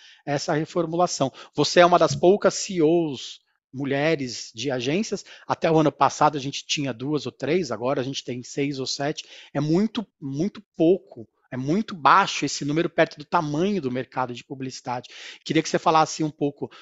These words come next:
sobre dessa perspectiva sua de ter sido escolhida pra comandar isso, que é uma super responsabilidade, e dessa falta de representatividade feminina também nos altos cargos. Altos não, mas nos cargos de C E O das agências.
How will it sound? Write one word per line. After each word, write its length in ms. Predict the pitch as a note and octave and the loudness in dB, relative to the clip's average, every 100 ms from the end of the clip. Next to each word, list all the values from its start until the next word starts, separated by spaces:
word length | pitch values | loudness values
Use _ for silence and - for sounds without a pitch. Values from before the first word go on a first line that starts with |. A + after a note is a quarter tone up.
| - | -16
sobre 380 | - D3 D3 D3+ | -4 -4 -2 -4
dessa 320 | C3 D3 D#3 | -4 -4 -4
perspectiva 720 | - D3 - D3+ - - D3+ | -6 -6 -4 -6 -4 0 0
sua 420 | - - G#3 B3+ | 0 -2 4 4
de 100 | C#3 | 4
ter 140 | - | -2
sido 280 | C#3+ - E3 | -2 -2 -2
escolhida 540 | G#3 - D#3 C3 F3 G#3 | -4 2 2 2 0 0
pra 160 | - | 0
comandar 480 | - C3+ C3 A#2 A#2+ | -4 -4 -4 -2 -4
isso, 320 | A2 F#3 - _ _ _ _ _ | -4 -8 -12 _ _ _ _ _
que 80 | - | -4
é 40 | |
uma 100 | A#2 | -2
super 340 | - D3 C#3 A2+ | -2 -4 -4 -6
responsabilidade, 920 | B2 - B2 - A#2 A#2 B2 D3+ - - - | -6 -10 -8 -6 -8 -4 0 0 -2 -18 -8
e 60 | C3+ | 2
dessa 260 | D#3 - | 2 4
falta 480 | - F3 E3+ F3 E3+ | 2 6 6 6 0
de 100 | C3+ | -4
representatividade 920 | A#2+ C3+ D3 B2 C3+ B2+ - B2+ C3 - | -4 -6 -6 -6 -4 -6 -6 -4 -6 -4
feminina 480 | D#3 C#3+ D3 D#3+ | -4 -2 -2 -2
também 360 | D3+ D3 C3+ D#3+ - - - | -4 -4 -2 -2 -4 -20 -4
nos 320 | D3 G3+ E3+ | 2 2 6
altos 480 | D3+ D#3 D3+ - C3+ | 8 8 4 -4 -10
cargos. 460 | - C3+ B2+ A#2 F#3 | -4 -2 -2 -4 0
Altos 420 | A#3 A#3 G#3 - | 2 2 -2 -4
não, 220 | D#3+ D3 - - | -2 -2 -6 -4
mas 220 | D3+ D#3 | 2 2
nos 160 | D#3+ E3 | 2 4
cargos 500 | F3 E3 E3 D#3+ C#3+ C3+ _ | 6 6 4 -4 -6 -14 _
de 220 | B2 E3 | -4 -2
C 240 | F3+ - F3+ | -2 -4 -2
E 80 | |
O 180 | D3 C3+ | 0 0
das 220 | C3 A#2+ | -2 -4
agências. 580 | B2 A2+ G#2 G#2+ - - | -6 -8 -14 -16 -20 -20